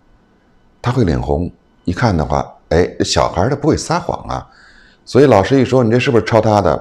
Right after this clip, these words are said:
噗，脸就红了，得，这就承认错误了，这就属于正常人。正常人他知道撒谎是不对的，说抄袭是不对的，但是呢，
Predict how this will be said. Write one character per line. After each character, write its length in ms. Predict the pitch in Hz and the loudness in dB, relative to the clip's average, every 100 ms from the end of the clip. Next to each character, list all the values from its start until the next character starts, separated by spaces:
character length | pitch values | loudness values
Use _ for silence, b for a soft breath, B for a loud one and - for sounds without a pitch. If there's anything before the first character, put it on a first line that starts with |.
| - | 0
噗， 240 | 190 214 73 | 2 2 0
脸 140 | 71 | -2
就 100 | 71 | -2
红 220 | 69 71 | -2 -2
了， 160 | 76 - - b b b b b - | -2 -4 -10 b b b b b -6
得， 260 | 69 69 - | -4 -4 -6
这 120 | - 65 | -4 -4
就 80 | |
承 160 | - 71 | -4 -4
认 100 | 73 | -4
错 180 | - 67 | 0 0
误 120 | 62 | 0
了， 120 | 50 - | -4 -2
这 80 | 190 | 2
就 100 | 214 | 4
属 140 | - | 4
于 80 | - | 0
正 260 | - - | 0 -2
常 240 | - - 53 | -2 -6 -8
人。 160 | 50 - _ _ B B B B | -12 -16 _ _ B B B B
正 220 | - 196 143 | 0 2 4
常 120 | 131 | 2
人 120 | 143 | 2
他 100 | 143 | 0
知 80 | 139 | 2
道 140 | 107 | 0
撒 240 | - 139 135 | 2 0 0
谎 200 | 62 65 | -2 -6
是 80 | |
不 140 | - 87 | -6 -2
对 180 | 123 78 | 2 2
的， 140 | 58 | 0
说 160 | 104 - B B | -2 -4 B B
抄 300 | - 160 156 | -4 0 2
袭 160 | 196 135 | 0 -2
是 100 | 92 | -2
不 140 | 87 | 0
对 180 | 127 73 | 2 2
的， 260 | - - - b b b - | 0 -6 -14 b b b -4
但 180 | 170 135 | -2 0
是 180 | 131 117 | 0 2
呢， 220 | 101 | 0